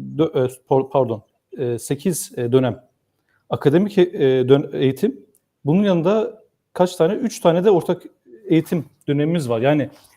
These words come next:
diğer arkadaşlar, e, diğer üniversitedeki arkadaşlar, e, sekiz dönem okul okumuş iken, e, dört yıl içerisinde biz on bir dönem bitiriyoruz. Bu nasıl bir, e, fark yaratıyor?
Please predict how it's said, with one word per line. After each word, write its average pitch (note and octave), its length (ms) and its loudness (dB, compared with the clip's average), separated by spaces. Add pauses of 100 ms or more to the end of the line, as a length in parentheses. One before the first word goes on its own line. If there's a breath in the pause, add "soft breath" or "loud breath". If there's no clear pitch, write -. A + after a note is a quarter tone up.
(480 soft breath)
diğer G3+ 140 6
arkadaşlar, F3+ 760 2
e, C3 160 -4
diğer F3+ 120 4
üniversitedeki D#3+ 340 0
arkadaşlar, C3+ 600 -2 (100)
e, A2+ 300 -4
sekiz F3 580 -4
dönem D3 400 2 (840)
okul D#3+ 380 0
okumuş F3+ 360 -6
iken, C3 320 -6 (680)
e, B2 40 -6
dört A#2 500 -2
yıl C#3+ 80 -6
içerisinde F3 400 -6
biz G3 120 -4
on G#3+ 240 0
bir E3+ 140 2
dönem D3+ 400 -2
bitiriyoruz. A#2 600 -8 (760)
Bu D#3 80 -2
nasıl F#3+ 240 -4
bir, D3+ 260 -2
e, A#2+ 720 -4
fark C#3 380 -4
yaratıyor? C#3+ 540 -4